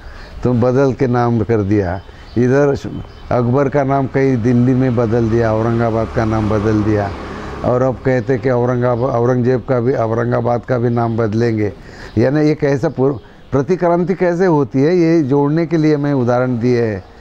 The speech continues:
है ना? ये बौद्ध, ये जो परिक्षेत्र है जिसका अभी आपने प्रश्न किया है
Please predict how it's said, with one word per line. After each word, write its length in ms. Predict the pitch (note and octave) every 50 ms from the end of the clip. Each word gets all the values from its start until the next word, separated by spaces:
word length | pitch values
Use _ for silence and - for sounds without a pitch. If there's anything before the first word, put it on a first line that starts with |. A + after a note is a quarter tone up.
| - - - - - - -
है 160 | G#2+ B2 C3+
ना? 140 | C3 G#2 - G#2 - - - - - - - - -
ये 160 | B2+ C#3 D3
बौद्ध, 400 | C#3 A#2+ B2+ C3+ C#3 C3+ B2 A#2+
ये 360 | C#3 D3+ D3+ C#3 C3 C3+ C3+
जो 300 | C3 B2+ C#3+ C#3 C3+ C#3
परिक्षेत्र 640 | B2 G2 - C#3 C#3+ D3 - - D3 D3 C3+ A#2 D#3 D3
है 80 | C3+
जिसका 340 | A#2 A#2 C3 A#2+ - - C3+
अभी 380 | B2+ C3 C#3+ C3+ A#2 A2 B2+ B2+
आपने 260 | A#2 - B2 B2 B2
प्रश्न 400 | - - A#2 G2+ - A2+ A#2+ A2
किया 280 | F2+ A#2+ A#2 A#2+ A#2+
है 220 | G#2+ F#2 F2 F2